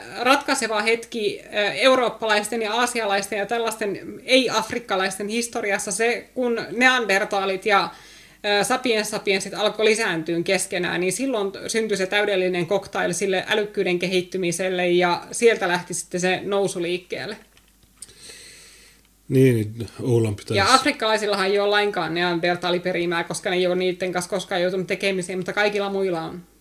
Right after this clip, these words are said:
Speaker 2: Ja nyt, ö, uusin on tämä, että
Speaker 1: Hmm.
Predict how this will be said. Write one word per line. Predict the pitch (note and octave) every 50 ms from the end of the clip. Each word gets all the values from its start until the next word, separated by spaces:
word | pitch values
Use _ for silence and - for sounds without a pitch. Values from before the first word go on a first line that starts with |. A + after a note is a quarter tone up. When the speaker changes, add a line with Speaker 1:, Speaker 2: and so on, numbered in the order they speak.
| _ _ _ _ _ _ _ _ _ _ _ _ _ _ _ _ _ - B2+
Speaker 2:
Ja | A#2+ A#2 A2+
nyt, | A2 A2 G#2+ - -
ö, | A2 A2 A2
uusin | G#2+ G#2+ A2 G#2+ G#2 - G#2+ G#2 G2+
on | G2 F#2+ F2+
tämä, | - G#2+ G2+ G#2+ G#2+
että | A#2 A2+ - - _ _ - - _ _ _ _ _ _ _ _ _ _ _ _ _ _ _ _ _ _ _ _ _ _ _ _ _ _ _
Speaker 1:
Hmm. | - A3+ G#3 G3+